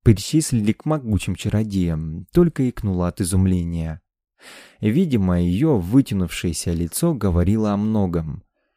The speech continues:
поскольку Киесав при виде него прыснул.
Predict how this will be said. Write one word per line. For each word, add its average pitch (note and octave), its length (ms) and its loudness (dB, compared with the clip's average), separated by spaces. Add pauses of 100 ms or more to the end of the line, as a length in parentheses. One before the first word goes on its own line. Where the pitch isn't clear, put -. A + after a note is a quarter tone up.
(100)
поскольку E3 460 4
Киесав A#2+ 540 -2
при G2 180 2
виде F#2+ 320 -2
него F2 440 0 (100)
прыснул. F2 720 0